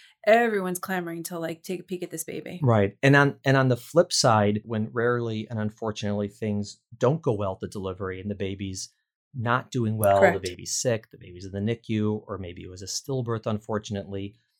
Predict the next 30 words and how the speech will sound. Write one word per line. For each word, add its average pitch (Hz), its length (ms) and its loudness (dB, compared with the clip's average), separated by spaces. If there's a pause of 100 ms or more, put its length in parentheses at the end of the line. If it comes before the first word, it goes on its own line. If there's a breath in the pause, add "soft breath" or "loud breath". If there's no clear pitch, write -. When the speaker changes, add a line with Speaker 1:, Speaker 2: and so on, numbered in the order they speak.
(220)
Speaker 2:
it 123 180 -4
also 170 380 -2
gives 117 240 -4
us 104 160 -6
a 101 80 -8
time 101 540 -4 (560)
to 123 80 0
spend 120 500 0 (460)
face 131 360 -4
time 104 520 -2 (160)
with, 107 340 -4 (340)
you 110 120 -6
know, 104 80 -2
the 98 100 -6
family 110 760 0 (680)
in 107 380 -2 (140)
grief - 640 -4
and 110 160 0
in 98 100 -2
support, 123 680 2 (100)
where 120 240 0
before, 147 420 2
again, 117 180 2
it's 104 280 -2
in 135 160 0
the 135 80 2
hospital 110 480 0
immediately 104 420 0
afterwards 101 580 -4
and 98 200 -8